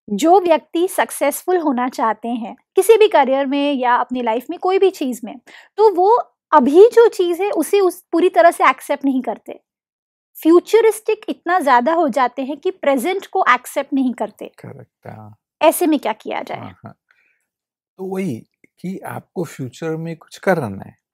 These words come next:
Speaker 2: परंतु ये पक्का सोचो कि present में मैं जो हूँ, जैसा हूँ, अपने आप को accept करूंगा,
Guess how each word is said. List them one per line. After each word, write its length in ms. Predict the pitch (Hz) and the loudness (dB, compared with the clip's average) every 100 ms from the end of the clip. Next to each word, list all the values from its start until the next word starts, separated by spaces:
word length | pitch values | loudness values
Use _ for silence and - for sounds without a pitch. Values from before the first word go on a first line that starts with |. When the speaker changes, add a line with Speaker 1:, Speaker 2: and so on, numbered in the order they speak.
| _ _ _ _ _ _ _ | _ _ _ _ _ _ _
Speaker 2:
परंतु 300 | 117 123 135 | -12 -10 -8
ये 140 | 156 202 | -6 -6
पक्का 440 | - - - 156 | -6 -12 -6 -6
सोचो 800 | - - 95 - 101 98 127 160 _ _ _ _ | -6 -12 -16 -14 -12 -10 -12 -16 _ _ _ _
कि 320 | - 160 - - - _ | -10 -8 -10 -16 -20 _
present 640 | 123 117 107 110 180 190 165 | 0 0 0 -2 -2 -2 -6
में 500 | 107 98 98 113 - _ - | -8 -10 -12 -14 -18 _ -16
मैं 240 | 113 131 | -12 -12
जो 340 | 101 107 143 165 | -8 -4 -2 -2
हूँ, 300 | 151 202 190 | -2 -6 -4
जैसा 520 | 120 110 113 - 135 | -2 -2 -4 -8 -8
हूँ, 320 | 139 143 190 | -6 -8 -6
अपने 340 | 127 _ 143 135 | -8 _ -16 -14
आप 200 | 135 - | -14 -8
को 100 | 143 | -6
accept 500 | 120 - - 139 _ | -6 -8 -14 -14 _
करूंगा, 600 | - 143 147 104 85 - | -6 -6 -6 -10 -12 -14